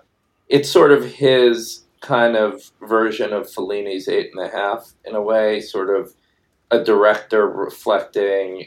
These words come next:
on his career and what's going on in his life, but it's done in a very kind of bizarre way, and there's a lot of really weird stuff, but also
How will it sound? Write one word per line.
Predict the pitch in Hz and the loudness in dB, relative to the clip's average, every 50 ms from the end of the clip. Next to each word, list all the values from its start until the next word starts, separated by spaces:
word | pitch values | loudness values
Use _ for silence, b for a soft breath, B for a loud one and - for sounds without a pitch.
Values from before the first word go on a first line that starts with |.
| _ - - | _ -8 -6
on | 95 98 95 | -6 -4 -4
his | 95 92 90 90 - | -4 -6 -6 -6 -10
career | - - - 104 95 98 92 95 92 92 | -16 -12 -10 -6 -4 -4 -4 -2 -2 -4
and | 92 92 92 | -4 -4 -4
what's | 98 92 - - | -4 -4 -4 -6
going | - 98 98 95 95 | -8 -6 -6 -4 -4
on | 92 95 92 | -6 -8 -8
in | 92 | -8
his | 90 87 85 - | -8 -10 -6 -2
life, | 85 92 95 92 - - - | 0 0 0 0 -2 -6 -8
but | 92 92 | -6 -6
it's | 92 - - - | -6 -8 -8 -6
done | - 113 110 107 107 104 98 95 92 - _ _ _ _ _ _ _ _ _ _ | -4 -2 0 0 0 -2 -4 -8 -14 -18 _ _ _ _ _ _ _ _ _ _
in | - 127 127 127 | -6 -4 -2 0
a | 120 | -2
very | 110 104 101 101 107 123 135 135 139 131 123 120 117 110 110 110 104 - | -2 -4 -8 -6 0 4 6 6 6 6 6 6 4 4 2 0 -2 -4
kind | - - - 117 104 101 101 98 | -8 -6 -4 -4 -4 -4 -2 0
of | 98 95 98 95 95 92 87 - _ _ _ _ _ _ _ | 0 2 2 0 -2 -4 -8 -12 _ _ _ _ _ _ _
bizarre | - 120 104 98 95 - 113 104 104 107 104 98 | 0 0 0 0 0 0 4 6 6 6 6 4
way, | 92 95 98 98 104 107 104 104 104 101 101 101 - - | 2 2 4 4 6 6 4 4 2 0 -2 -2 -4 -6
and | 98 101 104 104 | -8 -8 -4 -2
there's | 104 101 95 - | -2 -2 -2 -2
a | 104 | -4
lot | 95 101 113 120 117 117 113 | -4 0 2 4 4 4 2
of | 107 104 104 | 0 -2 -8
really | 98 104 110 107 107 107 107 | -8 -4 0 0 0 0 -2
weird | 101 104 104 104 104 104 | -6 -4 -6 -6 -6 -6
stuff, | - - - 117 113 110 113 - - | -8 -4 0 2 2 2 0 -2 -4
but | 107 98 | -4 -4
also | - - 98 107 107 - - - 101 101 101 101 98 98 95 - - | -2 0 0 0 0 -2 -4 -4 -2 0 0 2 0 0 0 -2 -6